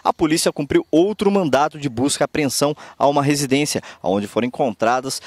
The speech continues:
certa quantidade de crack. Eu estou aqui com o sargento Euclides, da Força Tática, que tem mais informações.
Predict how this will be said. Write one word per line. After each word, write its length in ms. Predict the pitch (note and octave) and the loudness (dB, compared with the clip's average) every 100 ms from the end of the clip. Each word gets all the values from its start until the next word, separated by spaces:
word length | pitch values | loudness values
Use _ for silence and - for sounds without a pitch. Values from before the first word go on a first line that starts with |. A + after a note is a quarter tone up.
| - | -14
certa 380 | - C#3 C3 C#3 | -2 -2 0 -2
quantidade 580 | - E3 F3 C3+ F#2 F2 | -2 -2 0 0 0 -4
de 80 | |
crack. 440 | A2+ - G#2+ - - - - | -6 0 0 -2 -10 -16 -2
Eu 140 | A2+ | 0
estou 260 | B2 - C3 | 0 2 0
aqui 240 | A#2 B2 A#2 - _ | 2 -2 -4 -10 _
com 240 | C#3+ E3 | 0 0
o 60 | D#3+ | 0
sargento 540 | - C3 A#2+ C3+ C#3+ | 0 0 0 0 2
Euclides, 480 | D#3+ - D#3+ G3 E3+ | 0 0 -2 -2 0
da 100 | C3 | -2
Força 320 | - F#3+ - | 0 0 0
Tática, 420 | - D3+ D3+ - | 0 0 -2 -6
que 60 | D#3+ | -6
tem 140 | - | 0
mais 200 | F3 A#2 | 2 2
informações. 640 | A2 G2+ B2+ A#2 - A#2 | 0 0 0 0 -2 -4